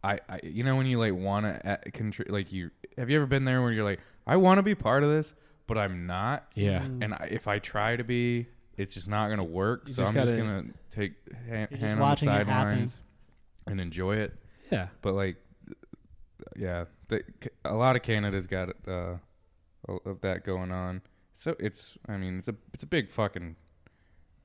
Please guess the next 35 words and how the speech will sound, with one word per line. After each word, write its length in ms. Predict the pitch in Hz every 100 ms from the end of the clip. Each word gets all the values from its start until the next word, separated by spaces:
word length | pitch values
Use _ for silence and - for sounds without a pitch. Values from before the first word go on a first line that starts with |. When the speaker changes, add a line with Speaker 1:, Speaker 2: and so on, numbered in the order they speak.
| _
Speaker 1:
country. 560 | - 104 95 87 85 80 _ -
So, 340 | 90 85 82 - - - - - - - - -
but 140 | 87 -
they 120 | 101
do 180 | 92 104
have 180 | 98 87
those, 240 | 90 87 -
the 80 | 90
pockets 640 | - 92 90 90 - - -
like 140 | 90
Vancouver 720 | 95 87 - 92 87 92 90
and 100 | 87 92
Montreal 800 | 92 90 - 90 90 90 92
and 140 | 90 95
Toronto. 540 | 87 92 92 92 92 _ _ -
Speaker 2:
Uh, 60 | 123
what 120 | 139 127
about 200 | 120 104
you, 80 |
Sergio? 500 | 98 110 98 107 110 110 - -
Anything 280 | 120 107 110
come 160 | 107 113
to 80 | 110
mind? 280 | 110 127 135 - - _
Speaker 3:
Mm, 480 | 151 156 160 156 156 -
nothing 640 | 170 202 240 254 262 233 185
in 140 | 165
particular, 640 | - 151 151 147 143 131 127
but 100 | 123
I 80 | 135
just 180 | 147 -
keep 160 | 151
thinking 140 | 151 147
about, 200 | 135 131
like, 280 | 123 -